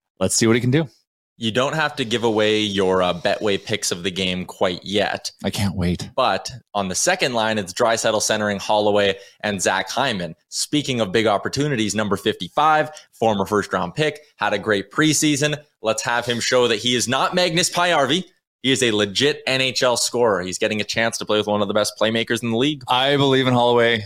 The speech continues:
Speaker 1: so much that he is my next jersey purchase. I, M P S was
Speaker 2: Royal Blue?
Speaker 1: never, yes, Royal Blue, of course.
Speaker 2: Shout out to Sports Closet.
Speaker 1: It's about, yeah, I'm going to Sports Closet. They, so pre-order, I can get it. Rick just got, Rick, I gotta call you out,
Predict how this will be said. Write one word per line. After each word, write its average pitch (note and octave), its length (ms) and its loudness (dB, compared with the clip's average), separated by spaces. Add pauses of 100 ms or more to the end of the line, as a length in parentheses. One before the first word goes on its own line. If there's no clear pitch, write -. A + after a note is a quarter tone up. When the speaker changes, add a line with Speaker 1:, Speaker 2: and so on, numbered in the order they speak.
Speaker 1:
so D3 240 0
much A#2+ 340 0
that A2 100 2
he A#2 120 4
is G#2 120 0
my A2 80 2
next A2 240 -2
jersey G#2+ 280 2
purchase. F2 360 -2
I, G#2+ 360 0 (240)
M C3 160 -2
P C#3 200 2
S B2 320 0
was G#2+ 160 0
Speaker 2:
Royal D3+ 200 4
Blue? D#3+ 300 2
Speaker 1:
never, C3 460 0
yes, F#2 380 -2
Royal G2 220 2
Blue, F#2 120 0
of E2+ 120 -2
course. E2+ 400 0
Speaker 2:
Shout G2 160 -4
out - 20 -4
to - 80 -8
Sports F3+ 240 0
Closet. C#3+ 280 0
Speaker 1:
It's - 120 -4
about, G#2 240 0
yeah, A2+ 140 -2
I'm A#2 160 -2
going G#2 160 -2
to G2+ 40 -2
Sports - 280 0
Closet. F2+ 180 0
They, A#2+ 160 0 (220)
so G2 260 -2 (100)
pre-order, A#2+ 480 2
I - 60 -6
can E2+ 100 -2
get F#2+ 120 0
it. A#2 80 -2 (340)
Rick C3+ 180 0
just - 200 0
got, C3 240 -2 (1040)
Rick, G3 320 0
I D3+ 80 0
gotta F#3 160 0
call D3+ 240 2
you C3+ 180 4
out, B2 240 2